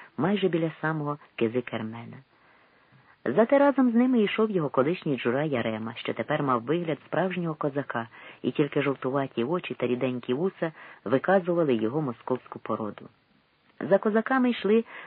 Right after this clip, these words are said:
визволені ними невольники. Вони сунули безладною юрбою,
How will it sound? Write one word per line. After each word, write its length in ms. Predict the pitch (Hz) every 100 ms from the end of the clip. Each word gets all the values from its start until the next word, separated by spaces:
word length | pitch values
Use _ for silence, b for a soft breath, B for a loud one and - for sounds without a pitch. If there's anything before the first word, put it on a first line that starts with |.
| B
визволені 640 | 117 202 208 214 208 190
ними 260 | 147 165 175
невольники. 720 | 165 120 110 107 117 - 120 - _ _
Вони 280 | 127 143 165 -
сунули 360 | 165 156 147 - B B
безладною 640 | 135 135 143 151 147 143
юрбою, 560 | 139 139 131 131 117 113